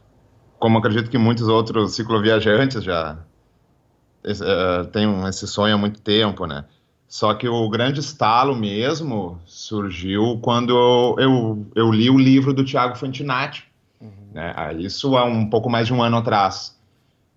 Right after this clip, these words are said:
Speaker 1: E eu já conhecia a viagem dele, mas não tinha lido o livro.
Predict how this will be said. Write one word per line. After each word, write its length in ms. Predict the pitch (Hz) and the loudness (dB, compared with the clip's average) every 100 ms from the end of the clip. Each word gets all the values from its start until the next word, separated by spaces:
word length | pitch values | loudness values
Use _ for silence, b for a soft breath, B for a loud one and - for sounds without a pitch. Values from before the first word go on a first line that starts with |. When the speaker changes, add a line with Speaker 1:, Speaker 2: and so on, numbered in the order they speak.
| _ _ - | _ _ -6
Speaker 1:
E 340 | 104 104 104 | -2 2 2
eu 80 | 101 | 2
já 120 | 107 | 0
conhecia 480 | 107 101 92 107 107 | -2 -4 -4 0 0
a 20 | |
viagem 380 | 101 101 104 120 | 2 0 0 -2
dele, 580 | 117 113 120 131 147 147 | 2 2 2 0 0 2
mas 200 | 143 135 | 0 0
não 100 | 135 | 0
tinha 180 | 143 | 0
lido 160 | 135 135 | 0 2
o 60 | 139 | 4
livro. 420 | 147 139 101 | 4 2 -2